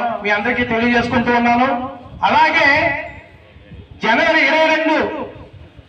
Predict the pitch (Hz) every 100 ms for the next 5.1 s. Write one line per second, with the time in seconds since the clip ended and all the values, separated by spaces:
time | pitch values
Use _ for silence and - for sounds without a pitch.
0 | - - - 247 247 294 233 254 294 302
1 | 302 269 - 285 - 208 190 294 294 277
2 | 269 262 254 285 269 277 262 285 277 269
3 | 277 240 269 262 - - 180 247 269 254
4 | 285 294 269 - 240 - - 190 220 254
5 | 247